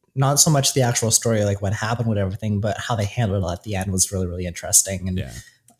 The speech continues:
Speaker 1: really, really good with, especially with how there's a lot of times people aren't, um, comfortable talking about stuff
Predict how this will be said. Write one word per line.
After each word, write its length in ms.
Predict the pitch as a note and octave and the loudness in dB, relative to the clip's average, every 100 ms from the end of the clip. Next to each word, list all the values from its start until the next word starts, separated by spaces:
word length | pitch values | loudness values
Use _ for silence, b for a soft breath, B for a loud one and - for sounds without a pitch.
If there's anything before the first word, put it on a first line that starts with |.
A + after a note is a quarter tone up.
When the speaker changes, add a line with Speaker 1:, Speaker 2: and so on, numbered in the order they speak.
| _ _ | _ _
Speaker 1:
really, 240 | C#3 E3+ D#3+ | 2 6 6
really 260 | C#3+ B2+ | 6 4
good 220 | B2+ A#2 | 2 2
with, 160 | A2+ A2+ | 4 2
especially 580 | B2 - A#2+ - - B2 | 2 2 0 -2 -2 0
with 220 | A2 A2 | 0 -2
how 360 | - A#2 G#2+ G#2 | -2 0 2 2
there's 340 | A2+ G#2+ - | 4 2 0
a 80 | A2 | -2
lot 320 | G#2 G#2+ G#2+ | 0 2 2
of 240 | G#2+ G2+ - | 2 -2 -8
times 460 | - A2+ G#2 G#2 | -2 0 2 0
people 320 | - G#2 A2 F#2+ | 0 -4 -2 0
aren't, 360 | G2+ G2+ - | 2 0 -2
um, 420 | F#2+ F2+ F2 F#2 G2+ _ _ _ _ _ _ - - | -8 -6 -4 -6 -6 _ _ _ _ _ _ -12 -2
comfortable 500 | C#3 C3 A#2 A2+ A2 | 2 2 2 2 2
talking 360 | - A2+ - A2+ | 0 0 2 2
about 340 | G#2 G2+ - | 2 0 0
stuff 340 | - F#2 F2+ | 0 2 -2